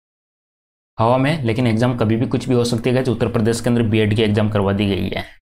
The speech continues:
कोरोना महामारी के बीच में उत्तर प्रदेश के अंदर बीएड की exam करवा दी गई है, तो कोई भरोसा नहीं है government का कौन सी exam कब conduct करवाए,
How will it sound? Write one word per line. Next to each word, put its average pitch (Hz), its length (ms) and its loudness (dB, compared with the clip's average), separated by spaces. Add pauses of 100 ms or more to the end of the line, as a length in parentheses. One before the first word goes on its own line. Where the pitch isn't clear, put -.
(380)
कोरोना 107 320 0
महामारी 110 360 0
के 117 100 0
बीच 107 240 0
में 123 80 0
उत्तर 113 200 -2
प्रदेश 107 300 0
के 113 80 -2
अंदर 110 240 0
बीएड 104 260 0
की 110 100 -2
exam 104 280 0
करवा 101 220 -2
दी 110 120 0
गई 120 160 0
है, 123 80 0
तो 120 120 -2
कोई - 440 -4
भरोसा 113 340 -2
नहीं 120 140 0
है 123 60 -2
government 107 360 0
का 117 100 0
कौन 107 200 -2
सी 107 100 -4
exam 104 260 -2
कब 101 200 -4
conduct 98 380 -4
करवाए, - 320 -6